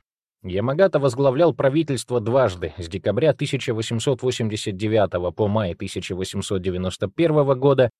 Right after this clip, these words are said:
и с ноября тысяча восемьсот девяносто восьмого по ноябрь тысяча девятисотого года. А в тысяча девятьсот пятом году возглавил Тайный совет,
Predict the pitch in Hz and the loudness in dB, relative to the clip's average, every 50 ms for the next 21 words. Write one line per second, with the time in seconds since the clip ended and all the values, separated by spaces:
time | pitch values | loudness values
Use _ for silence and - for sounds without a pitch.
0 | _ _ _ _ _ _ - 208 196 - - 160 147 135 131 147 165 151 - 151 | _ _ _ _ _ _ 0 0 2 2 2 2 2 2 4 4 4 4 4 2
1 | 143 - 131 - - 120 117 113 - 117 113 - 139 127 104 110 107 113 117 120 | 0 -2 -2 -2 -2 0 0 0 0 -2 0 0 0 0 0 0 0 0 0 0
2 | 113 - - 107 90 95 - - 131 151 147 143 131 113 - _ _ _ _ - | -2 -2 -4 -4 -4 -4 -2 -2 0 0 2 2 2 0 -2 _ _ _ _ -4
3 | 160 143 160 156 135 127 139 151 147 147 123 113 - 135 135 - 143 - - 120 | -2 0 0 0 2 4 2 4 2 2 -2 -2 -4 -6 -4 -4 -4 -4 -4 -4
4 | 104 110 117 127 123 - 139 127 - - 101 87 - 98 98 113 120 117 101 85 | -4 -2 -4 -4 -2 -2 -2 -2 -2 -2 -2 -2 -2 -2 -2 -2 0 0 0 0
5 | 78 - - _ _ _ _ _ _ _ _ _ _ _ _ _ _ - 98 107 | -2 -4 -10 _ _ _ _ _ _ _ _ _ _ _ _ _ _ -4 -2 -2
6 | 117 117 107 104 113 131 127 - - - - _ - 160 156 147 127 - 131 113 | 0 -2 -2 0 0 0 0 -2 -4 -12 -12 _ -4 -4 -2 -2 -4 -4 -4 -4
7 | 110 123 120 117 - - 147 - - - _ _ - 196 180 165 - 131 107 101 | -2 -4 -4 -4 -2 -2 -4 -4 -4 -10 _ _ 0 0 0 0 0 -2 -2 0
8 | 90 90 85 80 82 76 - _ _ _ - 85 87 90 87 117 143 165 160 156 | -2 -2 -4 -4 -8 -12 -14 _ _ _ -10 -8 -6 -4 -2 0 0 2 2 2
9 | 151 127 - _ - 180 180 165 156 151 - - 139 131 131 139 127 113 - | 2 0 -2 _ -4 -2 0 0 0 0 0 0 0 0 2 2 0 0 -2